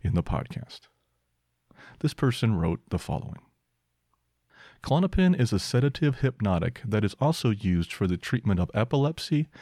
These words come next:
and severe panic disorders. It is usually manufactured and consumed in the form of tablets. Having an idea about how the drug looks like can help to identify if a loved one is abusing Klonopin,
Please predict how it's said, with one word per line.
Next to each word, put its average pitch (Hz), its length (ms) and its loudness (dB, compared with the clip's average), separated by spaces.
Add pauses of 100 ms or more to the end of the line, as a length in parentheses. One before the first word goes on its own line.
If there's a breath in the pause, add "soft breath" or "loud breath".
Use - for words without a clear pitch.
(200 loud breath)
and 117 180 4
severe 110 480 2
panic 110 400 0
disorders. - 680 -4 (540 loud breath)
It 113 100 2
is 95 160 2
usually 156 380 4
manufactured 127 760 2
and 101 160 2
consumed 104 560 2
in 101 100 0
the 107 120 2
form 98 340 2
of 117 100 -2
tablets. - 600 -4 (460)
Having 135 280 2
an 190 80 6
idea 120 360 4
about 104 260 2
how 104 180 2
the 110 100 2
drug 101 300 0
looks 98 340 0
like 135 200 0
can 139 280 2
help 139 360 0
to 120 140 0
identify 98 680 2 (340 loud breath)
if 110 100 -2
a 117 60 2
loved 135 280 2
one 110 200 2
is 110 260 0
abusing 113 680 2
Klonopin, - 600 -2